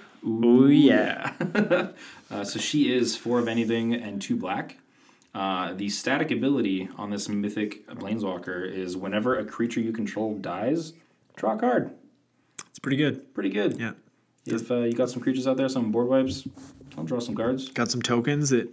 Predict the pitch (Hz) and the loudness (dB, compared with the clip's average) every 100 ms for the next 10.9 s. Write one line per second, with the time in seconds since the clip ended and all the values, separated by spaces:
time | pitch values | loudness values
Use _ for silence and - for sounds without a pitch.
0 | 120 113 107 104 107 - - 151 - 185 | -6 -4 -4 -2 -2 -2 0 0 2 0
1 | 180 - - - - 139 113 101 113 120 | -2 -10 -16 -8 -2 -2 -2 -6 -6 -8
2 | - - 170 165 - - - 160 196 190 | -10 -4 -4 -4 -12 -16 -2 0 2 0
3 | 185 - - - - - 90 98 98 101 | -2 -6 -20 -20 -20 -12 -4 -2 -2 -4
4 | 101 - _ _ _ _ - 123 120 113 | -6 -10 _ _ _ _ -4 2 4 4
5 | 117 135 120 110 107 113 104 101 101 107 | 4 4 4 2 0 2 2 0 -4 -8
6 | - 107 117 101 - - 98 98 123 131 | -4 -2 -2 -4 -10 -12 -10 -4 -4 -4
7 | 101 110 170 190 - - - _ 95 95 | -4 -4 -4 -6 -14 -20 -20 _ -10 -2
8 | 135 - 160 127 110 127 127 139 170 160 | 0 2 2 2 2 0 0 0 -2 -2
9 | 139 - 143 107 95 92 - - _ _ | -2 -4 -4 -4 -4 -4 -8 -10 _ _
10 | _ _ _ 117 107 - _ 98 92 | _ _ _ -8 -8 -10 _ -10 -10